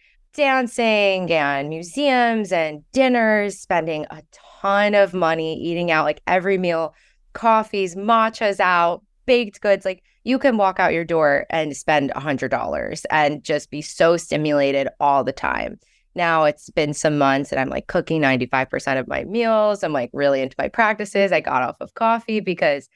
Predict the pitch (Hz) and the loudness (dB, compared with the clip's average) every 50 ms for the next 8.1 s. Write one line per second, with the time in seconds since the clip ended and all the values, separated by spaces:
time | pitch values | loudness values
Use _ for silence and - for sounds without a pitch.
0 | _ _ _ - - - - 175 180 202 202 196 180 156 170 170 156 - 156 151 | _ _ _ -10 -8 -4 -2 0 2 2 2 0 0 -4 -8 -8 -4 -2 0 2
1 | 147 147 143 - - - - - 160 151 147 147 151 156 156 156 156 156 156 _ | 2 0 -2 -6 -14 -14 -6 -2 0 2 4 4 2 2 0 -4 -6 -8 -12 _
2 | _ _ _ _ _ _ _ _ _ _ _ - - - 196 196 214 220 220 202 | _ _ _ _ _ _ _ _ _ _ _ -14 -4 0 2 2 4 2 2 0
3 | 180 180 - - - 131 135 135 147 180 226 226 - - 170 175 151 147 147 - | -2 -4 -8 -6 -4 -2 0 2 2 0 0 -4 -6 -4 0 0 2 2 0 -2
4 | 156 160 165 - 175 175 190 - - 214 208 202 196 - 180 156 - - 160 160 | -4 -8 -2 2 2 2 2 0 0 2 2 2 0 0 -6 -8 -4 -2 -4 -2
5 | 160 - 170 160 147 131 139 131 131 143 156 165 170 165 147 131 139 - - _ | 0 0 0 0 0 0 0 -2 -2 0 2 2 2 2 0 -2 -6 -10 -20 _
6 | - - - 95 143 165 190 233 269 311 311 240 - 175 - - 156 151 - - | -18 -14 -10 -6 -2 0 0 2 2 2 2 2 -2 -4 -2 -2 -2 -2 -2 -2
7 | 156 151 139 - 139 139 135 135 135 131 135 135 - 143 135 135 131 - 143 143 | -4 -4 -2 2 2 2 4 2 2 0 0 -2 -2 -4 -4 -4 -4 -4 -2 -2
8 | 139 135 | -2 -2